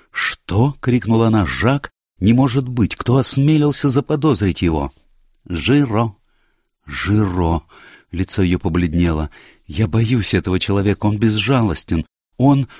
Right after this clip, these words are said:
он...» Она осеклась. Но внезапно в глазах у нее появилось выражение решимости и отваги. В этот миг я понял, что передо мной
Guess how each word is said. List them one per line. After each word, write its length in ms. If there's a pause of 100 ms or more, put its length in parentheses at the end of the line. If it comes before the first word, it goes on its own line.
(160)
он...» 320 (640)
Она 260
осеклась. 640 (500)
Но 160
внезапно 760
в 60
глазах 540
у 60
нее 240
появилось 560
выражение 640 (320)
решимости 880
и 180
отваги. 640 (640)
В 60
этот 260
миг 320
я 160
понял, 520 (280)
что 240
передо 320
мной 400